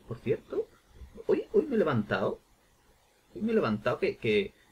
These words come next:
parezco, que parezco Travolta con el, con el, este tupé. Bien. Bueno, estoy mirando aquí a, al monitor, es que tengo el monitor aquí pegado,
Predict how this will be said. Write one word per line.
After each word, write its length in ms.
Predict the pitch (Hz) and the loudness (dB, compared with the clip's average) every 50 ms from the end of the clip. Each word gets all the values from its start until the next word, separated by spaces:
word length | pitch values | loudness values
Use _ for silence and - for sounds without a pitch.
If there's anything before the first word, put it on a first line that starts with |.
| _ _ _ _ _ _ _ _ _ _ - | _ _ _ _ _ _ _ _ _ _ -14
parezco, 440 | - - - - - - 214 220 - _ _ _ _ _ - - _ _ _ _ _ _ _ _ - | -8 -4 -4 -2 -2 -2 -4 -4 -4 _ _ _ _ _ -20 -20 _ _ _ _ _ _ _ _ 2
que 160 | - 220 - - _ _ _ _ _ _ _ _ _ _ _ _ _ _ _ - | 2 2 2 0 _ _ _ _ _ _ _ _ _ _ _ _ _ _ _ -4
parezco 320 | - 117 143 190 - 160 | -2 0 0 0 0 0
Travolta 680 | - - 113 127 175 214 - - - 101 95 - - - _ - | 2 4 6 10 10 10 10 8 4 0 0 -2 -4 -10 _ -2
con 140 | 113 113 120 | 0 0 0
el, 120 | 117 101 - | 0 -2 -2
con 200 | - 120 113 117 | -2 -2 -2 -2
el, 100 | 117 - _ _ _ _ | -4 -6 _ _ _ _
este 300 | - 113 117 120 - 127 | -2 -2 0 2 2 0
tupé. 540 | - - 95 - - - 120 104 101 - - _ _ _ _ _ _ _ _ - - | 0 0 -2 0 4 6 6 6 6 4 0 _ _ _ _ _ _ _ _ -20 -10
Bien. 260 | 107 113 107 - - - _ _ _ _ _ _ _ - - - _ _ - | -6 -6 -6 -6 -6 -14 _ _ _ _ _ _ _ -20 -20 -20 _ _ 2
Bueno, 240 | 127 113 101 - - - - - | 2 2 2 0 -6 -10 -8 -6
estoy 260 | - 123 - 190 208 | -4 0 4 6 8
mirando 380 | 220 208 160 135 113 110 107 | 8 8 8 8 6 6 6
aquí 240 | 98 87 - 113 104 | 6 4 0 0 0
a, 340 | 90 90 87 87 85 80 - | 2 2 2 0 -2 -4 -8
al 160 | - 104 87 | -10 -10 -10
monitor, 340 | 85 87 87 87 123 127 - | -8 -10 -6 -2 0 0 0
es 80 | 110 - | 0 0
que 80 | 117 | 0
tengo 180 | 104 104 101 98 | 0 0 0 -2
el 60 | 95 | -2
monitor 340 | 98 92 110 - 107 104 - | -2 -4 -4 -2 -2 -2 -2
aquí 160 | - - 113 | -2 -6 -8
pegado, 400 | - 92 92 104 101 95 - - | -6 -4 -2 -2 -2 -2 -4 -8